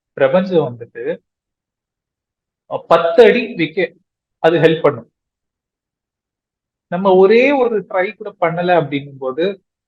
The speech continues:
பிரபஞ்சம் ஏன் ஹெல்ப் பண்ணும்? நம்ம வந்து ஃபர்ஸ்ட் அந்த ஒரு ஃப்ரீக்வன்சிக்கு நம்ம கனெக்ட் ஆனோம் அப்படின்னா மிச்சது ஃப்ளோல நடந்துரும். எப்படி கும்பல்ல கோவிந்தா அப்படின்னு சொல்லிட்டு நம்ம வந்து அந்த திருப்பதி மலையில,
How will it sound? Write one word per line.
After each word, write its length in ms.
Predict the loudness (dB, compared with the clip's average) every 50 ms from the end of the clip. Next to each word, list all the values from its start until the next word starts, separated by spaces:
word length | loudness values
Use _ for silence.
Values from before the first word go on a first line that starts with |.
| _ _ _ _
பிரபஞ்சம் 500 | 0 0 2 2 0 0 0 0 0 0
ஏன் 160 | 0 0 0
ஹெல்ப் 160 | -2 -4 -4
பண்ணும்? 380 | -6 -10 -12 -12 -14 -16 -18 -20 _ _ _ _ _ _ _ _ _ _ _ _ _ _ _
நம்ம 240 | -4 -2 0 0 0
வந்து 260 | 0 0 0 -2 -2
ஃபர்ஸ்ட் 320 | -2 -2 -2 -2 _ -14
அந்த 280 | -14 -8 -8 -8 -8 -6 -6
ஒரு 160 | -6 -4 -4
ஃப்ரீக்வன்சிக்கு 840 | -6 -6 -8 -10 -10 -8 -6 -6 -6 -8 -10 -12 -14 -14 -10 -8 -6
நம்ம 260 | -6 -4 -4 -6 -4 -4
கனெக்ட் 280 | -4 -4 -4 -4 -4 _
ஆனோம் 340 | -2 -2 0 -2 -4 -4 -6
அப்படின்னா 300 | -8 -12 -12 -12 -12 -14 -14 _ _ _ _ _ _ _ _ _ -6
மிச்சது 420 | -6 -6 -4 -4 -2 0 2 0 0
ஃப்ளோல 560 | 0 0 4 4 6 6 6 4 2 0 -6 -18 _ _ _ _ _
நடந்துரும். 440 | -2 0 0 0 -2 -2 -4 -8 -10 _ _
எப்படி 380 | _ 2 2 4 2 0 0 0
கும்பல்ல 400 | -4 -2 0 2 2 2 2 2
கோவிந்தா 600 | 4 4 4 4 2 -2 0 0 0 0 -2 -4 -8
அப்படின்னு 240 | -10 -10 -10 -12 -18
சொல்லிட்டு 460 | -18 -16 -14 -12 -12 -14 -16 -20 -20 _ _ _ _ _
நம்ம 200 | -6 -4 0 2
வந்து 320 | 2 4 4 6 6 6 6
அந்த 240 | 6 4 4 2 2
திருப்பதி 400 | 0 -4 -6 -4 -2 -2 -4 -4
மலையில, 540 | -4 -4 -2 -2 -2 0 0 0 0 -2